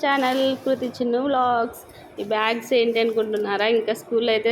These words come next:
స్టార్ట్ అయిపోయాయి కదా, ఇంకా పిల్లల కోసం అయితే కొత్త బ్యాగ్స్, కొత్త షూస్, ఇంకా సాక్సెస్ అవి అయితే కొంచెం షాపింగ్ చేశాను, అవి అయితే చూపిస్తున్నాను చూడండి. ఇంకా చిన్నుగాడికి, కృతికకి అయితే షూస్ అనమాట.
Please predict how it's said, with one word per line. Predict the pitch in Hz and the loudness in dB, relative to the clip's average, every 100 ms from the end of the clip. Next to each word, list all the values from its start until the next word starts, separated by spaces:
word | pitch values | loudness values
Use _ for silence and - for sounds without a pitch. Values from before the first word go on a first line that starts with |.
| 240 | 0
స్టార్ట్ | 214 202 214 | -2 0 0
అయిపోయాయి | 214 214 214 208 202 | 2 2 2 2 0
కదా, | 190 226 233 | 0 0 0
ఇంకా | 214 220 | -2 -4
పిల్లల | 220 208 220 | -2 -2 0
కోసం | 208 220 208 | -2 -2 -2
అయితే | - 104 220 - - - - - | -2 -4 -4 -8 -20 -20 -20 -8
కొత్త | 202 - 202 | -6 -4 -2
బ్యాగ్స్, | 202 202 214 196 233 226 | 0 0 -2 -2 0 0
కొత్త | 202 196 208 | -2 -4 -4
షూస్, | 220 220 233 226 214 427 - 202 | -2 0 0 0 0 -2 -8 -8
ఇంకా | 208 208 - - - | -2 -2 -4 -10 -6
సాక్సెస్ | 208 202 202 202 196 | -6 -4 -4 -4 0
అవి | 190 | 0
అయితే | 185 226 247 - - - - - | 0 0 0 -4 -20 -14 -12 -6
కొంచెం | 202 220 | -4 -2
షాపింగ్ | 196 202 240 233 | -2 -2 -2 0
చేశాను, | 196 196 185 202 220 | 0 0 -2 0 0
అవి | 196 190 | 0 -2
అయితే | 185 - | -4 -2
చూపిస్తున్నాను | 202 202 208 202 190 185 208 339 349 - - - - - | -2 -2 -4 -4 -2 0 -2 -2 -8 -18 -18 -18 -18 -4
చూడండి. | 208 208 208 226 339 320 - - - - | -2 0 2 2 0 -6 -18 -20 -18 -6
ఇంకా | 208 214 | -4 -2
చిన్నుగాడికి, | 214 226 214 214 214 247 277 254 | 0 2 2 0 0 -4 -6 -4
కృతికకి | 220 208 208 202 202 | -2 -2 -2 0 0
అయితే | 196 214 254 226 - | 0 -2 -2 -4 -2
షూస్ | 226 226 214 | -2 0 0
అనమాట. | 196 185 | 0 -2